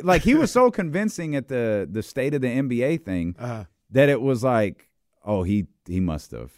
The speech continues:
Speaker 2: Talked to him,
Speaker 1: he must
Speaker 2: so.
Speaker 1: have, yeah, he must have talked to him."
Speaker 2: Adam was hot.
Speaker 1: It turns out he didn't talk to him. <laughs> We had the game on yesterday during the K S F M show.
Speaker 2: <laughs>
Speaker 1: Bro, that was ass. That was so bad. I can't believe you guys sat through that.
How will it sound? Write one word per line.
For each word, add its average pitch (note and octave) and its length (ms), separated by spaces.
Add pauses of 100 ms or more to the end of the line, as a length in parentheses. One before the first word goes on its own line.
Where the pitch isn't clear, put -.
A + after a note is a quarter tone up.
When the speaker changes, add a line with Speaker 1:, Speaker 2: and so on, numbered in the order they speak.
(140)
Speaker 2:
Talked A2 280
to G2 80
him, F#2+ 120
Speaker 1:
he F#2+ 80
must F#2 300
Speaker 2:
so. C#2+ 80
Speaker 1:
have, B1+ 100
yeah, B1 260
he C2+ 80
must C2+ 240
have - 80
talked - 280
to - 40
him." - 240 (560)
Speaker 2:
Adam G#2 280
was - 140
hot. - 340 (320)
Speaker 1:
It - 140
turns - 300
out - 100
he D#2+ 100
didn't D#2 260
talk D#2+ 200
to D#2+ 120
him. D2 60 (120)
<laughs> - 120
We G#3+ 200
had G#3+ 240
the D#3 80
game C#3+ 260
on B2 460 (120)
yesterday A#2+ 680
during C#3 320
the B2 80
K C#3 240
S C3+ 120
F A2 160
M C3+ 160
show. E2+ 360 (240)
Speaker 2:
<laughs> - 280
Speaker 1:
Bro, E3+ 200
that G3 200
was A#2 220 (180)
ass. A#2 680 (480)
That G#3+ 240
was C3+ 180
so D#3 560
bad. C3 360
I D3 120
can't A#3+ 300
believe D#3 260
you C#3 80
guys A#2 320
sat - 400
through G#2 240
that. C2+ 280